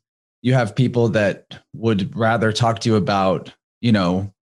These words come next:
out of body experiences and other dimensions and, and aliens and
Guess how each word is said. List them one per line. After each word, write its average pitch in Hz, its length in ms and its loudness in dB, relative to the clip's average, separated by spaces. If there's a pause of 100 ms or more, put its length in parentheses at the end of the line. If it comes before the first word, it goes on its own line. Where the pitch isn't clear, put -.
(560)
out 117 160 2
of 104 140 -2
body 107 480 2
experiences 107 840 0
and 90 380 0 (100)
other 104 200 0
dimensions 104 640 4
and, 80 280 0 (240)
and 92 120 0
aliens 110 520 2
and 85 260 -2